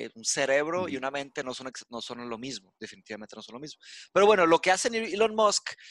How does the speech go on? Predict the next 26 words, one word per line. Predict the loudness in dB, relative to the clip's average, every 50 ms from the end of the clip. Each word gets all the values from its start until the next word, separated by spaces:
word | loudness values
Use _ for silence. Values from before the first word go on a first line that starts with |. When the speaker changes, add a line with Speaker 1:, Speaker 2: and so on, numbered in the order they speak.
| -20 -20 -20 _ _ _
Speaker 1:
cuando | 2 4 4 4 6
todos | 6 6 6 6
están | 2 2 0 0 0
en | 0
esta | -4 -2 -4 -2
carrera, | 0 2 4 4 6 6 4
Elon | 4 4 2 0 2
Musk | 2 0 0 0
di-, | -4 -6 -6 _ _
dice, | -8 -6 -6 -6 -6
"Espérate, | -6 -2 -2 0 0 0 -2 -4 -6 -6 -8 _ _ _ _ _ _ _ _ _ _ _ _ -12 -4 0
eh, | 2 2 4 4 2 2 0 _ -14 -20 _ _ _ _ -6
no | -4 -4 -2
podemos | 2 4 6 6 6 4 2 0
dejar | 0 0 0 0 0 -2
que | -4 -4
todas | 0 4 4 4
las | 4 4 0
fichas | 0 -4 -4 -4 -4 -4
estén | -6 -6 -2 -2 -2 -2 -2
en | -4 -4
hacer | -2 -2 0 0 0 -2 -2
una | -4 -8 -8
inteligencia | -8 -6 -6 -6 -6 -6 -6
artificial | -8 -8 -10 -10 -8 -6 -6 -6
general, | -4 -4 -2 -2 2 2 2 2 2